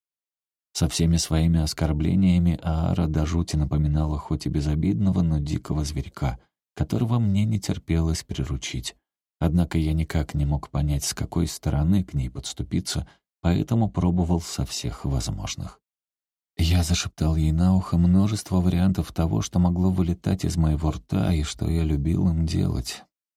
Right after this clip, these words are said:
Мой затуманенный выпитым вином мозг отчётливо понимал, что как минимум половина сказанного была неприличной, но я продолжал шептать,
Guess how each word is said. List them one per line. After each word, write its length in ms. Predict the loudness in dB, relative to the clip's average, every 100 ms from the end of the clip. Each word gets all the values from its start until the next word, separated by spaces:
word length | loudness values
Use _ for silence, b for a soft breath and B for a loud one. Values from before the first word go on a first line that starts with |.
| _
Мой 220 | 2 4 4
затуманенный 800 | 2 2 2 4 4 4 4 2
выпитым 560 | 0 -2 -2 0 2
вином 320 | 2 2 2
мозг 440 | 2 0 0 -2 -6
отчётливо 640 | -4 -4 -4 -4 -2 -2 -2
понимал, 560 | 0 0 2 2 0
что 260 | -4 -6 -6
как 220 | -4 -2
минимум 540 | 0 2 2 2 0 -4 B _ -2
половина 400 | 0 4 4 2
сказанного 580 | 0 0 2 4 4 2
была 300 | 2 2 2
неприличной, 800 | 2 0 0 0 -2 -2 0
но 160 | 0 0
я 280 | 0 0 -2
продолжал 600 | -2 -2 -2 -2 -4 -4
шептать, 540 | -6 -10 -4 -4 -4